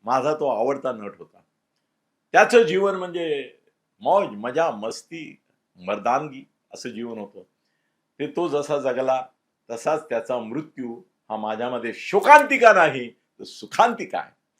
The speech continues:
आयुष्यात काय जे जे माणसाने मिळवायचं, प्रसिद्धी, सिद्धी, पैसा, हेमा मालिनीसारखी पत्नी, चांगली मुलं, तीही चारी, हिच्या दोन्ही मुली, त्याची दोन्ही तिन्ही मुलं सगळी कर्तबगार निघाली,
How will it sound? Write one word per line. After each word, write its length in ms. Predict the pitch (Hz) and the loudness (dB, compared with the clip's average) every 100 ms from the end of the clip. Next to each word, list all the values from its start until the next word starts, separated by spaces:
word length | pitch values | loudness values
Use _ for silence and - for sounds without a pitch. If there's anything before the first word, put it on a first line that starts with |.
| - | 4
आयुष्यात 300 | 254 - 277 | 4 6 2
काय 400 | - 240 294 277 | 4 8 8 8
जे 260 | 220 262 208 | 0 -2 2
जे 140 | 277 | 2
माणसाने 480 | 262 214 196 208 196 | 4 2 2 -2 0
मिळवायचं, 680 | 175 170 170 160 151 139 - _ _ _ _ _ | 0 4 4 2 -2 -6 -8 _ _ _ _ _
प्रसिद्धी, 540 | - - 156 123 120 | -8 -6 -8 -8 -10
सिद्धी, 480 | - 143 113 135 139 | -8 -10 -10 -10 -10
पैसा, 560 | 135 120 117 - 143 131 - _ _ _ _ _ | -8 -8 -8 0 0 0 -4 _ _ _ _ _
हेमा 160 | 139 180 | 0 2
मालिनीसारखी 640 | 170 165 156 - 135 151 | 2 0 -4 -6 -6 -8
पत्नी, 420 | 143 139 - 143 - _ _ | -6 -6 -6 -12 -14 _ _
चांगली 320 | 123 170 247 | -2 0 0
मुलं, 400 | 240 185 170 - - _ _ _ _ | 2 2 2 0 -8 _ _ _ _
तीही 240 | 120 127 226 | -12 -4 -4
चारी, 320 | - 160 165 | 2 2 4
हिच्या 560 | 151 120 110 101 - 139 | -2 -2 -4 -4 -4 -4
दोन्ही 280 | 123 135 165 | -4 -6 -6
मुली, 300 | 147 143 135 | -8 -8 -10
त्याची 420 | - - - 120 | -12 -20 -16 -14
दोन्ही 300 | 110 117 123 | -14 -14 -16
तिन्ही 220 | 117 117 | -18 -18
मुलं 260 | 113 110 107 - _ - | -12 -8 -10 -12 _ -10
सगळी 300 | 107 127 196 | -6 -4 0
कर्तबगार 600 | 165 143 143 127 135 123 | 0 0 -2 0 -2 -2
निघाली, 300 | 117 117 | -2 -4